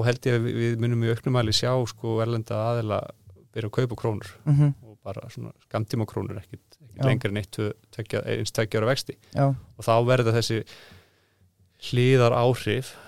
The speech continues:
Speaker 1: eh, sum munu segja jákvæð, en ég held að það sé nú kannski frekar neikvæð, að, að krónan, ver-, verðbólgan fari þá einhverju leyti niður í gegnum bara styrkingu krónunar út frá vaxtamunarviðskiptum.
Speaker 2: Mhm.
Speaker 1: Þannig að það, það er alveg svona scenario ef allt annað þrýtur.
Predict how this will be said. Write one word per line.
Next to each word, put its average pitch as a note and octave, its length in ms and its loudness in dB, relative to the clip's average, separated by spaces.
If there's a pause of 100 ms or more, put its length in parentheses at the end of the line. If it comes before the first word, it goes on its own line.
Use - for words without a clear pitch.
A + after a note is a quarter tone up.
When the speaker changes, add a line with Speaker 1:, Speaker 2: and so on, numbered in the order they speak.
(140)
Speaker 1:
eh, A#2 220 -8
sum A#2 240 -2
munu G#2+ 120 -2
segja G#2 340 -4
jákvæð, A#2 300 -8
en G#2+ 140 -6
ég A2+ 140 -8
held A2+ 100 -14
að - 60 -20
það A2+ 100 -8
sé A2 80 -10
nú G#2+ 80 -10
kannski - 240 -10
frekar - 240 -4
neikvæð, A2+ 540 -6
að, A2 320 -6
að - 160 -10 (160)
krónan, A2+ 420 -2 (960)
ver-, B2 180 -4
verðbólgan A#2 480 -2
fari A#2 240 0
þá A#2 80 -2
einhverju A2+ 240 -2
leyti A2 160 -4
niður A2+ 300 0
í G#2 60 -4
gegnum A2 220 -6 (120)
bara A2 220 -12
styrkingu A2 440 -8
krónunar A2+ 440 -2
út - 120 -10
frá G#2 80 -4
vaxtamunarviðskiptum. - 720 -6
Speaker 2:
Mhm. C#3 300 -2
Speaker 1:
Þannig C3 260 -18
að - 120 -20
það, G#2+ 200 -12
það A2 240 -2
er B2 80 -4
alveg A2+ 220 -4
svona A2 180 -4
scenario A#2 520 0
ef A2+ 200 0
allt - 180 -2
annað G#2+ 200 -2
þrýtur. - 400 -4